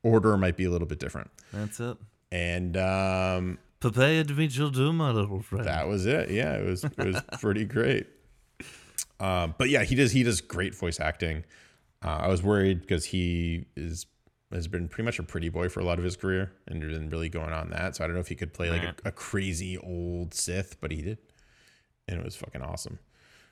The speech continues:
Speaker 1: Um,
Speaker 2: Dope.
Speaker 1: I don't know if I'm gonna, I'm gonna get Battlefront two, though. I don't know.
Speaker 2: Yeah?
Speaker 1: I don't know.
Speaker 2: I'm, uh, full disclosure, I'm probably gonna get it.
Speaker 1: Yeah. I mean, I probably will, 'cause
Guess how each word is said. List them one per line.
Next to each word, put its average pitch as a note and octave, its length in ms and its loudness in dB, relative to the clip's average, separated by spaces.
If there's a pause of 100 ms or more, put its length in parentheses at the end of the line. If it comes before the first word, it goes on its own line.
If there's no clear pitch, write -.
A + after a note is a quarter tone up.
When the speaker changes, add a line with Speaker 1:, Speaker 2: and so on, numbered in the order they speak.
(320)
Speaker 1:
Um, E2 400 2
Speaker 2:
Dope. E2+ 360 -6 (200)
Speaker 1:
I C#3 100 6
don't G#3+ 80 6
know A#3+ 60 8
if A3 100 4
I'm A3+ 120 4
gonna, F#3+ 120 2
I'm D3+ 120 2
gonna D3+ 120 6
get D3 280 4
Battlefront E2+ 400 0
two, - 120 -6
though. - 140 -8 (320)
I F#2+ 60 -4
don't F#2+ 100 0
know. F2+ 120 0 (200)
Speaker 2:
Yeah? A#2+ 320 -2 (280)
Speaker 1:
I D#2+ 40 -4
don't D#2+ 100 -2
know. D#2+ 100 -4 (640)
Speaker 2:
I'm, A2+ 380 -4
uh, G#2 240 -8
full G#2 180 -4
disclosure, E2+ 380 -8
I'm F2+ 80 -6
probably D#2+ 280 -8
gonna D#2 200 -10
get D2 140 -8
it. E2+ 120 -8 (220)
Speaker 1:
Yeah. D#2+ 240 0 (320)
I A2 100 -2
mean, G#2 500 2
I F2+ 100 -4
probably E2 420 -2
will, F2 180 0
'cause D#2+ 260 -6